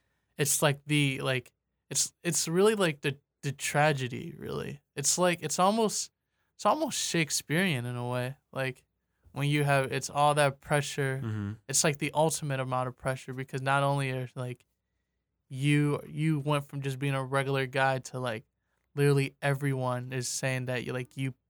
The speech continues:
Speaker 1: took them through a, like, some of the darkest points of their life,
Speaker 2: Mm-hmm.
Speaker 1: or you, like, are this symbol of, like,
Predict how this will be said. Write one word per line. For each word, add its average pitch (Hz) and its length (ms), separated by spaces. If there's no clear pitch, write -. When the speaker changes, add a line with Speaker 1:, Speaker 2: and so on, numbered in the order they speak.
Speaker 1:
took - 260
them 139 160
through 131 240
a, 127 60
like, 131 220
some - 240
of 131 60
the 127 80
darkest 131 420
points 131 260
of 131 80
their 127 140
life, 127 300
Speaker 2:
Mm-hmm. 110 300
Speaker 1:
or 127 80
you, 139 360
like, 131 240
are 131 100
this 135 220
symbol 131 540
of, 123 220
like, 123 280